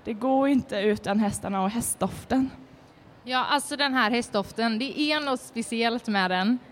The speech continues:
Speaker 2: Eh, när jag åker förbi ridskolan i Lund och känner doften, ja, det låter kanske konstigt att säga, men jag känner mig som hemma där.
Speaker 1: Jag håller så himla mycket med dig.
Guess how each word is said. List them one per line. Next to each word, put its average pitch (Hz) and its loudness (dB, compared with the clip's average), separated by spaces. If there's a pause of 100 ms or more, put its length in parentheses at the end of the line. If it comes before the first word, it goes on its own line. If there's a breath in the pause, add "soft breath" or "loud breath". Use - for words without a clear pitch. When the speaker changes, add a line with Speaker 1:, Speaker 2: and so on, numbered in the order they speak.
(160 loud breath)
Speaker 2:
Eh, 196 -2
när 226 4
jag 269 4
åker 269 0
förbi 302 2
ridskolan 240 0
i 220 0
Lund 240 0 (280 loud breath)
och 220 2
känner 226 2
doften, 226 0 (680 loud breath)
ja, 220 2 (760)
det - -16 (220)
låter 269 -2
kanske 277 0
konstigt 254 -2
att 214 -6
säga, 233 2
men 240 4
jag 262 -2
känner 370 -2
mig 214 0
som 208 -2
hemma 220 0
där. 190 0 (680 loud breath)
Speaker 1:
Jag 240 -4
håller 233 2
så 226 0
himla 214 0
mycket 202 -2
med 196 0
dig. 214 0